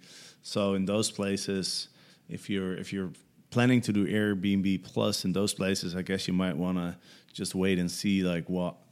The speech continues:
what comes of the regulations, just like you said, before you invest a, a whole lot of money, because it, it does seem like you have to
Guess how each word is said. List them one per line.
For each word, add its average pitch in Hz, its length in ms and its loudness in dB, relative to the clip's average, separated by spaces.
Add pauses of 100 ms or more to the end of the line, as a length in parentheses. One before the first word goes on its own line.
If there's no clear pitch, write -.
(220)
what 101 160 -6
comes 104 300 -2
of 95 120 -4
the 95 80 -4
regulations, 92 720 -2
just - 220 -6
like 98 160 -2
you 90 60 -2
said, 101 240 2
before 92 280 -2
you 87 100 2
invest 90 400 -4
a, 90 280 -2
a 78 40 -8
whole 95 220 0
lot 95 100 2
of 90 60 2
money, 95 220 2
because 92 300 -4
it, 98 100 -6 (120)
it 110 140 -6
does 135 200 2
seem 127 200 0
like 107 240 -2
you 104 80 0
have 101 260 -4
to 95 300 0